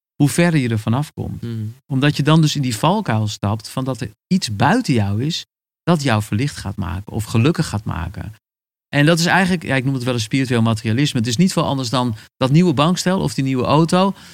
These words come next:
Speaker 1: Als ik die eenmaal heb, of die leukste, leuke vriendin of die nieuwe gordijnen, dan word ik gelukkig.
Speaker 2: Ja.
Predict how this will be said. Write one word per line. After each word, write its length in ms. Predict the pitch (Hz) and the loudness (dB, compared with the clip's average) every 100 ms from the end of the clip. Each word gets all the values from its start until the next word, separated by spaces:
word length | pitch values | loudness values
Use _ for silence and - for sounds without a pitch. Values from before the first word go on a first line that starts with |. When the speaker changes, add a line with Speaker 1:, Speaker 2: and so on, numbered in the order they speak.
| - - | -20 -6
Speaker 1:
Als 120 | 107 | -2
ik 100 | 107 | 0
die 160 | 147 | 0
eenmaal 240 | 220 214 185 | 2 2 2
heb, 160 | 196 | 0
of 120 | 180 - | -4 -6
die 120 | 127 | -4
leukste, 680 | 135 147 - 131 120 120 120 | -4 -4 -4 -2 0 0 2
leuke 260 | 139 135 | 2 0
vriendin 380 | 113 117 117 185 | 0 2 4 4
of 100 | 165 | 2
die 100 | - | 0
nieuwe 180 | 131 123 | -2 -2
gordijnen, 640 | 107 110 131 165 143 104 | -2 -2 0 0 -2 -2
dan 440 | 104 160 214 202 165 | 2 4 4 2 -2
word 280 | 143 135 131 | -6 -4 -4
ik 60 | |
gelukkig. 480 | 110 127 120 107 104 | -2 0 0 0 -6
Speaker 2:
Ja. 60 | - | -12